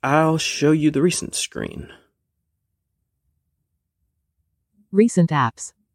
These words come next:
Speaker 2: Pocket Casts.
Speaker 1: So I'm just gonna touch the one in the middle.
Speaker 2: Settings cast.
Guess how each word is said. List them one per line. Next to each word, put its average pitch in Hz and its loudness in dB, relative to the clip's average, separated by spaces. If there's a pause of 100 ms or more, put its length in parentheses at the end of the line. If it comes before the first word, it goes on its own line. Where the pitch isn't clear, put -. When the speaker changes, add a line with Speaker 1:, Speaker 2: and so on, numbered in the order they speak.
Speaker 2:
Pocket 214 0
Casts. - -2 (2250)
Speaker 1:
So 113 0
I'm 104 4
just 120 -2
gonna 110 0
touch - -6 (1000)
the 113 -4
one 107 2
in 104 0
the 104 0
middle. 190 2 (240)
Speaker 2:
Settings 185 2
cast. 131 -4